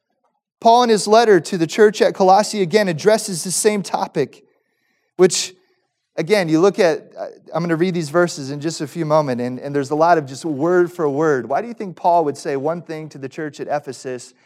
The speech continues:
and he would say the exact same thing to the church at Colossae? You think it's probably because the human nature and these categories of sin are universal for every man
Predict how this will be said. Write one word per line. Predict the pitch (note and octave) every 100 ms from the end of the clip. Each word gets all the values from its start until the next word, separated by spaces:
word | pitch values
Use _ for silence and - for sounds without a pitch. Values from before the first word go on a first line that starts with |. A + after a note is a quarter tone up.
| _ -
and | D#3
he |
would | D3+
say | - E3+
the | D#3+
exact | C#3+ B2 E3 E3
same | F#3 E3
thing | C3+ D#3 D3+
to | C3+
the | C3
church | D#3+ C#3
at | D3+
Colossae? | - C3 C3 - G2+ _ _ _ _ _ _ _ _ _ _ _ _ _ _ _ _ _ _ _ _ _ _ _
You | D#3
think | A3
it's | G3 -
probably | G3+ G3+ G3
because | F3+ E3+ E3+ D#3 - - _
the | D#3
human | - F#3+ E3
nature | D3 D#3+ D#3+ G#3 A3+ A3+ _ _ _ _ _ _
and | - E3
these | E3
categories | - - F#3+ D#3+ F#3+ G3 G3 E3
of | D3
sin | - - F#3+ G3+
are | D#3
universal | D#3 F3+ F#3 C3 D3+ F#3+ - A#3 C4+ - _ _ _ _ _ _ _ _ _ _
for | -
every | F3 F#3+ F#3
man | E3 F3 F#3+ G#3 A3+ C#4+